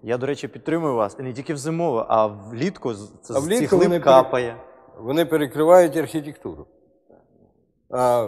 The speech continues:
Speaker 1: Ще
Speaker 2: вулиця
Speaker 1: капає.
Speaker 2: все-таки, перш за все, цікава архітектурою. Це не старий бульвар.
Speaker 1: Мгм.
Speaker 2: Це не затишна якась там Подільська, чи Дмитрівська вулиця, чи будь-яка інша. А це, м,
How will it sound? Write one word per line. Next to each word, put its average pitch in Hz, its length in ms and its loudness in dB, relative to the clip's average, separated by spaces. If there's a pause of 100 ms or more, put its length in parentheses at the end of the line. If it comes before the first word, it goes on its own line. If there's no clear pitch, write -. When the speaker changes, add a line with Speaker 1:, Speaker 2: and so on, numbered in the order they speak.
(100)
Speaker 1:
Ще 120 100 -8
Speaker 2:
вулиця 170 380 -2
Speaker 1:
капає. 107 140 -2
Speaker 2:
все-таки, 139 420 -6
перш 175 300 0
за 151 120 -6
все, 113 240 -8
цікава 139 640 -2
архітектурою. 135 880 -10
Це 131 180 -10
не 135 120 -8
старий 156 320 -6
бульвар. 98 400 -12 (340)
Speaker 1:
Мгм. 113 100 -20 (840)
Speaker 2:
Це 143 180 -6
не 139 100 -4
затишна 127 500 -6
якась 113 320 -8
там 95 140 -12
Подільська, 127 560 -6
чи 104 220 -12
Дмитрівська 117 800 -8
вулиця, 120 560 -8 (480)
чи - 120 -16
будь-яка 107 400 -10
інша. 92 320 -14 (260)
А 110 100 -20
це, 175 320 0
м, 107 360 -10